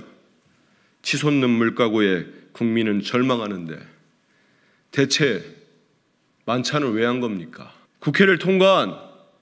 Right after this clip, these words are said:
김건희 여사 특검법과 순직예병 특검법은 어떻게 할 겁니까? 대통령과 여당 지도부가 한가하게 만찬을 즐기는 동안 국민은 아픈 몸을 이끌고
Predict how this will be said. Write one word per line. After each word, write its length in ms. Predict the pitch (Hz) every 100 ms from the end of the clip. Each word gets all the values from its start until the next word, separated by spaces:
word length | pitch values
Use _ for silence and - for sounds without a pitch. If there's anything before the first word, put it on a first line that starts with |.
| _ _ _ _
김건희 460 | - 196 202 214 196
여사 240 | 165 151
특검법과 840 | 165 - 156 - 107 - 78 67 - _ _ _ _ _
순직예병 800 | - - 202 202 190 190 175 151
특검법은 840 | - - 185 165 - 156 120 82 - - - _ _ _ _ _ -
어떻게 380 | 147 202 202 202
할 120 | 165
겁니까? 500 | 147 101 90 - - - _ _ _ _
대통령과 600 | 143 143 147 143 135 120 - -
여당 280 | 127 131 123
지도부가 680 | 120 123 131 123 110 80 - - - _ _ -
한가하게 760 | - 202 220 208 175 120 76 - - - _ -
만찬을 520 | 117 120 127 117 104
즐기는 460 | - 120 120 117
동안 380 | 117 123 131 143 - - _ _ _ _ _ _
국민은 600 | 175 208 240 156 95 - - - _ -
아픈 340 | 131 - 160
몸을 500 | 151 135 123 113 113
이끌고 640 | 135 143 175 143 95 -